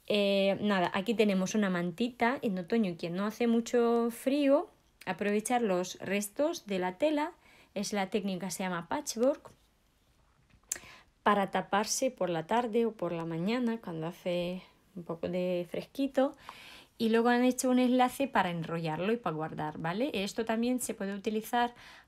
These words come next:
para guard-, para poner atrás de la espalda como un cojín o, o por la cabeza. Así que para apoyar la cabeza está muy bien la idea. Y las,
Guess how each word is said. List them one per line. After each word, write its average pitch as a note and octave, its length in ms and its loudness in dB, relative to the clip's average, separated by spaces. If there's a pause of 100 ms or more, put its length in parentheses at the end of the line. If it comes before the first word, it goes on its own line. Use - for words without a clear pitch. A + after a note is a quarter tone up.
para F3+ 160 -2
guard-, F#3+ 340 -4
para F3+ 240 0
poner G3 440 -4
atrás F3+ 340 -4
de F#3 60 -4
la F3 100 -2
espalda G#3+ 460 0
como F3 220 -4
un F#3+ 100 -4
cojín F#3 540 -6
o, E3 160 -6 (260)
o E3 120 -6
por E3 160 -6
la D#3 120 -4
cabeza. F#3 640 -6 (180)
Así E3 300 -10
que D#3 260 -8 (800)
para D#3 160 -4
apoyar D#3+ 260 -2
la D#3+ 140 -4
cabeza G#3+ 560 -2 (440)
está G#3 640 -2
muy G3 200 -2
bien E3 240 -4
la D#3 100 -4
idea. A#3 420 2 (480)
Y G#3 140 2
las, F#3+ 640 0